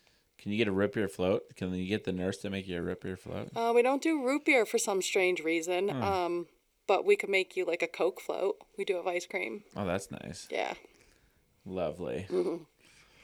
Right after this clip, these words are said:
Speaker 1: Man, I was hoping to get you all fired up here. You were so fired up earlier. I, I appreciate
Speaker 2: Well,
Speaker 1: you being so professional for the podcast.
Speaker 2: I'm actually, I'm, c-, I'm, I've been pretty fired up about some things.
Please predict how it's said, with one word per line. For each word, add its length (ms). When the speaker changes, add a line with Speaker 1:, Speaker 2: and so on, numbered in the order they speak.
Speaker 1:
Man, 220
I 80
was 220
hoping 300
to 60
get 220
you 80
all 80
fired 480
up 220
here. 200
You 160
were 60
so 220
fired 400
up 160
earlier. 360
I, 100
I 60
appreciate 340
Speaker 2:
Well, 200
Speaker 1:
you 80
being 220
so 180
professional 600
for 160
the 120
podcast. 580
Speaker 2:
I'm 220
actually, 400
I'm, 120
c-, 60
I'm, 360
I've 260
been 220
pretty 240
fired 320
up 160
about 240
some 160
things. 400